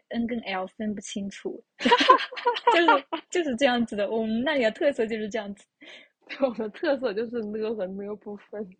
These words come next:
Speaker 2: 牛岛若利。<laughs>
Speaker 1: 你先说两个，我觉得也没有区别，我，我们是自己说不出来，然后也听不出来这有什么区别。
Speaker 2: 笑死我！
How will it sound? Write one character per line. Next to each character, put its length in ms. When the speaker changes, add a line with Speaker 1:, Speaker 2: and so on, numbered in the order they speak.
Speaker 2:
牛 320
岛 300
若 260
利。 240
<laughs> 160
Speaker 1:
你 120
先 280
说 200
两 220
个， 140
我 100
觉 160
得 80
也 160
没 140
有 160
区 380
别， 160
我， 220
我 60
们 160
是 200
自 100
己 80
说 220
不 80
出 160
来， 160
然 160
后 80
也 160
听 300
不 80
出 140
来 140
这 140
有 100
什 120
么 140
区 340
别。 240
Speaker 2:
笑 560
死 340
我！ 240